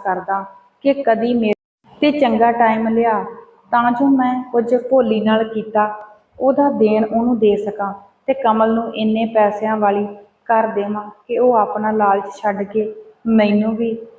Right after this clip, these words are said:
ਦਿਲੋਂ ਪਿਆਰ ਕਰ ਲਵੇ। ਹੁਣ ਤਾਂ ਮੇਰੀ ਉਮਰ ਵੀ ਕਾਫੀ ਹੋ ਗਈ ਆ, ਕੁਝ ਸਮਝ ਨਹੀਂ ਆਉਂਦੀ ਕਿ ਮੇਰੀ ਕਿਸਮਤ ਕਿਉਂ ਏਦਾਂ ਦੀ ਆ। ਹਾਂਜੀ ਦੋਸਤੋ, ਇਹ ਸੀ ਅੱਜ ਦੀ ਕਹਾਣੀ। ਕਹਾਣੀ ਤੁਹਾਨੂੰ ਕਿਸ ਤਰ੍ਹਾਂ ਦੀ ਲੱਗੀ,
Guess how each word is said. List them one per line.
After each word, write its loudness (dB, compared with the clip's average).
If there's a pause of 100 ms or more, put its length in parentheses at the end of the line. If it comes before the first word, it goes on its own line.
ਦਿਲੋਂ 2
ਪਿਆਰ 2
ਕਰ -2
ਲਵੇ। -4 (600)
ਹੁਣ 2
ਤਾਂ 2
ਮੇਰੀ 2
ਉਮਰ 0
ਵੀ -4
ਕਾਫੀ 0
ਹੋ 0
ਗਈ -2
ਆ, -2 (460)
ਕੁਝ 2
ਸਮਝ -2
ਨਹੀਂ -4 (340)
ਆਉਂਦੀ 2
ਕਿ 0
ਮੇਰੀ 2
ਕਿਸਮਤ -4 (500)
ਕਿਉਂ 4
ਏਦਾਂ 0
ਦੀ -4
ਆ। -6 (480)
ਹਾਂਜੀ 0
ਦੋਸਤੋ, 0 (420)
ਇਹ 2
ਸੀ -2
ਅੱਜ -2
ਦੀ -6
ਕਹਾਣੀ। -6 (380)
ਕਹਾਣੀ 0
ਤੁਹਾਨੂੰ -2
ਕਿਸ -2
ਤਰ੍ਹਾਂ -6
ਦੀ -2
ਲੱਗੀ, -4